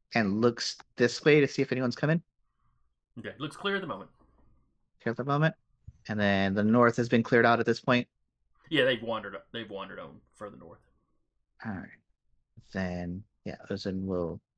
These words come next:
Speaker 1: like I said, this is, this is gonna be, uh, minus the part where, minus the part where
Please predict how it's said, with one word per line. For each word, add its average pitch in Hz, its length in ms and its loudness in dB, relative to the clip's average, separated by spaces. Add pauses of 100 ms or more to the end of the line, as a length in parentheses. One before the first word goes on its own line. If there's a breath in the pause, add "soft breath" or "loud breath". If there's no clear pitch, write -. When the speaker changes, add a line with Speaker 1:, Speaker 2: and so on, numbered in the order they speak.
(2250)
Speaker 1:
like 95 140 -8
I 95 40 -14
said, - 160 -16 (200)
this 113 180 0
is, 95 220 -2
this 127 200 -2
is 123 140 -2
gonna 131 240 4
be, 120 480 8
uh, 101 460 6 (580)
minus 139 400 4
the 131 120 0
part 127 440 2
where, 104 640 6 (1120)
minus 139 300 4
the 151 40 -6
part 120 380 4
where 107 540 4